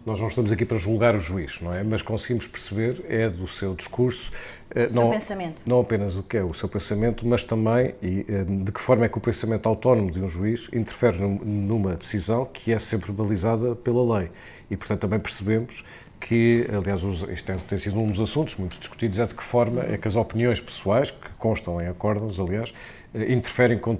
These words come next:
Speaker 1: com, com, com decisões. Ehm, e tu aqui, cons-, nesta entrevista, consegues perceber isto, não é? Porque é, é um, é um
Speaker 2: Sim.
Speaker 1: juiz que, de facto, tem, tem posições que ele próprio
Speaker 2: Ele assume
Speaker 1: qualifica
Speaker 2: que é um
Speaker 1: como,
Speaker 2: conservador.
Speaker 1: como pessoais, sim.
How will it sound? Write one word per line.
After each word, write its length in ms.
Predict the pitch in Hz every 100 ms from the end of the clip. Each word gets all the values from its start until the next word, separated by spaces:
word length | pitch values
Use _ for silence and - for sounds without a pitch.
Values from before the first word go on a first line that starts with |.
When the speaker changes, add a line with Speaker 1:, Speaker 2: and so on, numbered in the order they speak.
| - -
Speaker 1:
com, 380 | 107 101 98 85
com, 560 | 98 92 87 87 87
com 140 | - 107
decisões. 500 | - 101 92 76 - - - - -
Ehm, 560 | - 101 98 95 98 101 -
e 60 | 107
tu 160 | - 113
aqui, 160 | 127
cons-, 300 | 120 127 - 113
nesta 220 | 107 107
entrevista, 400 | 98 101 110 127
consegues 360 | 131 - 117 -
perceber 360 | - - 80
isto, 240 | 69 - 76
não 60 |
é? 80 | 76
Porque 260 | 87 - 92
é, 360 | 90 85 87
é 40 | 87
um, 180 | 87 90
é 120 | 95
um 80 | 101
Speaker 2:
Sim. 60 | 90
Speaker 1:
juiz 180 | 110 -
que, 120 | -
de 120 | -
facto, 340 | - 113 - -
tem, 180 | 120 104 -
tem 140 | - 92
posições 520 | - 92 95 107 92
que 140 | -
ele 60 | 78
próprio 300 | - 175 82 82 - - - -
Speaker 2:
Ele 120 | 269
assume 140 | 190 170
Speaker 1:
qualifica 220 | 160 160
Speaker 2:
que 60 | 190
é 40 |
um 40 |
Speaker 1:
como, 100 | 180
Speaker 2:
conservador. 680 | 196 185 196 180 180 151 143 139
Speaker 1:
como 180 | 85
pessoais, 480 | 85 - 92 95 107 -
sim. 160 | 87